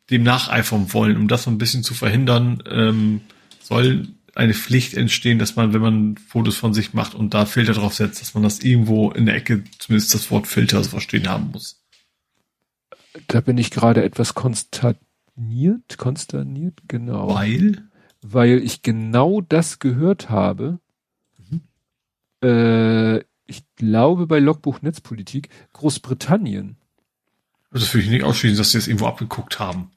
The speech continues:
Speaker 2: Ja, also Großbritannien will, äh, d-, jetzt irgendwie so ein Gesetz auch einführen, dass,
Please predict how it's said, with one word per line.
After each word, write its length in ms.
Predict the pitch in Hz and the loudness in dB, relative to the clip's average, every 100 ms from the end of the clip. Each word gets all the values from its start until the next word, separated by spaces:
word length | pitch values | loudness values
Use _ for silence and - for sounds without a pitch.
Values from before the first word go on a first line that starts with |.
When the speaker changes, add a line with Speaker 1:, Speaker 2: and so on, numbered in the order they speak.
| - | -6
Speaker 2:
Ja, 220 | 127 101 | -2 -2
also 200 | 120 117 | -2 -4
Großbritannien 1040 | 131 147 - 139 - 156 185 196 190 185 131 | -2 -2 -2 -6 0 0 2 2 0 -4 2
will, 1300 | 147 180 190 185 - 139 139 135 131 120 110 104 | 4 4 2 -2 -2 0 2 2 2 0 -6 -8
äh, 480 | - _ _ _ - | -14 _ _ _ -14
d-, 380 | - 110 98 120 | -10 -8 -8 -10
jetzt 340 | 127 135 - - | 2 2 2 -2
irgendwie 560 | 143 147 135 139 139 | -2 -2 -4 -2 -2
so 200 | 127 135 | 0 0
ein 340 | 131 127 127 127 | 0 -2 -8 -6
Gesetz 600 | 117 120 151 - - - | -2 0 0 -2 -8 -4
auch 300 | 131 139 143 | 2 2 0
einführen, 720 | 131 139 139 - 139 135 131 | -2 -2 -4 -2 2 2 2
dass, 320 | 123 120 - | 0 0 -4